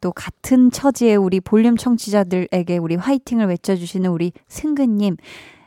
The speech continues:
맴이 너무 아름다우시네요. 음, 명절 연휴 잘 또 일 얼른 얼른 끝내시고 다른 쉬는 날 정말 격하게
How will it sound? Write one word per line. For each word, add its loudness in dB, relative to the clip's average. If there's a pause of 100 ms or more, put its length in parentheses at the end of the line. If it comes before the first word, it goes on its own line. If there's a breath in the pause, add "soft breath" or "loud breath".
(120 loud breath)
맴이 4
너무 2
아름다우시네요. -2
음, -2 (540 loud breath)
명절 4
연휴 2
잘 0
또 0
일 2
얼른 0
얼른 2
끝내시고 0 (120)
다른 2
쉬는 2
날 2
정말 -2 (240)
격하게 -6